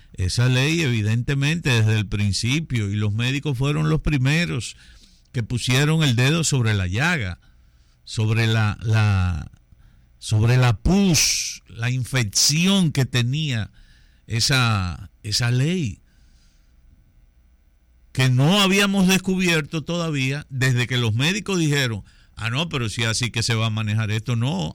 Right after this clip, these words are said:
no es así la cosa. No es que las A R S van ahora a establecer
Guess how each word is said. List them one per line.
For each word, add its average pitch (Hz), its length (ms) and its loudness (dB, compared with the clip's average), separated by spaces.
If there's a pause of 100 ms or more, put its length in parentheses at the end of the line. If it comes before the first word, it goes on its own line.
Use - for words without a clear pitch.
no 104 220 -10
es 110 60 -4
así 147 320 -2
la 151 140 -4
cosa. - 440 -8 (1900)
No 110 140 -2
es 110 60 0
que 120 140 -2
las 113 340 0
A 131 180 2
R 135 360 2
S 139 200 0
van 143 300 -2
ahora 143 460 -4 (340)
a 139 140 -2
establecer 151 1200 0